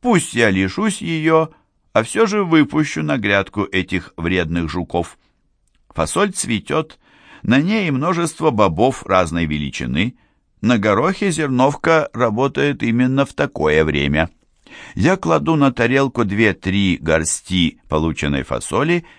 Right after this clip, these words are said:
и ставлю эту копошащуюся кучу зерновок на грядку. Я заранее предвижу, что случится. Солнце светит вовсю,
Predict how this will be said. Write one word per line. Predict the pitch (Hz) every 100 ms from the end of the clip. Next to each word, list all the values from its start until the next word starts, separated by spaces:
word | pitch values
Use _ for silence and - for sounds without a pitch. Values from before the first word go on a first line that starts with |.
| _ _
и | 123
ставлю | 117 - 143 131 131 -
эту | 110 104 95
копошащуюся | 95 90 85 95 87 - 85 80 76 85 76
кучу | - 104 92 85
зерновок | 71 78 67 85 110 104 101 - - _ _ -
на | 101
грядку. | 92 98 87 71 - - - _ _ _ _ _ _ _ _ _ _
Я | 92 95
заранее | 80 90 71 80 90 85 78
предвижу, | - 82 71 87 82 76 71
что | - 73
случится. | - 76 71 71 64 - - - _ - - -
Солнце | - 117 95 95
светит | 85 80 85 69 65
вовсю, | 65 60 - - 143